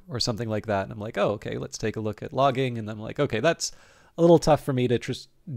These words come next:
do right now. I have other priorities, but I think I should take the time to sort of learn how, uh, how this works." So, um,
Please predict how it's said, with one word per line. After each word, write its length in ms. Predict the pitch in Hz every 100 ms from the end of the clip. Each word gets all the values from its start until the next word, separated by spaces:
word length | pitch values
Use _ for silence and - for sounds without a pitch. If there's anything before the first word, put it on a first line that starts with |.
| 107
do 220 | 135 139
right 280 | 123 113 -
now. 320 | 110 104 117
I 60 | 107
have 200 | 117 117
other 240 | 117 117
priorities, 720 | - 123 117 120 117 104 104 -
but 220 | 113 107
I 120 | 117
think 220 | - 127
I 120 | 117 110
should 180 | 117
take 220 | - 107 123
the 60 |
time 300 | - 101 98
to 80 | 104
sort 180 | 107 101
of 80 | 98
learn 320 | 104 107 101
how, 520 | 92 98 95 95 101 - _ -
uh, 280 | 107 101
how 100 | 104
this 240 | 101 98 -
works." 320 | 165 - - _ _ _ _ _ _ _ _ _ _ _ _ - -
So, 320 | 147 135 131 - - - - _ _ _ _
um, 400 | 156 151 147 143